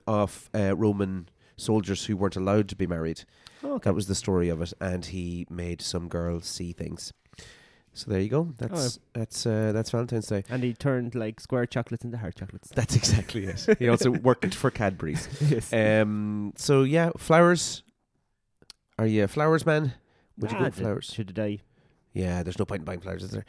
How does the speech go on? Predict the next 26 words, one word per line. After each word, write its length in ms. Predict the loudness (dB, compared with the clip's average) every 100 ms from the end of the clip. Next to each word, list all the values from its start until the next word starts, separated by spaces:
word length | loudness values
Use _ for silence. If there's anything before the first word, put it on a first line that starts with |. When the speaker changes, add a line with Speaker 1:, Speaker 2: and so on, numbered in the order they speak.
| -8
Speaker 2:
No. 240 | -4 -4 -2
Speaker 1:
Um, 720 | 2 4 4 4 2 -2 -8 -14 _ _
even 240 | -4 -2 0
though 140 | 0
they're 160 | 0 -2
nice. 340 | -2 -6 -12 _
Uh, 300 | 0 2 2 -2 _ -2
chocolates. 600 | 0 0 -2 -4 -12 -14 _ _ _ _ _ _ _ _ -20 _
Speaker 2:
No. 320 | -8 -4 -4 -6 _ 0
Speaker 1:
You 60 |
wouldn't 160 | 2 2
do 120 | 2
any 100 | 4
of 40 | 2
that 80 | 2
stuff. 200 | -2 0
Speaker 2:
Unless 160 | -4
they're 80 | -4
protein 320 | -2 -4 -4
chocolates. 360 | -10 -12 -16 -20 _ _ _ -16
Speaker 1:
Look 140 | -12 -8
at 180 | -6
you, 180 | -4 -2
I 60 | 0
love 300 | 6 6 6
it. 180 | -2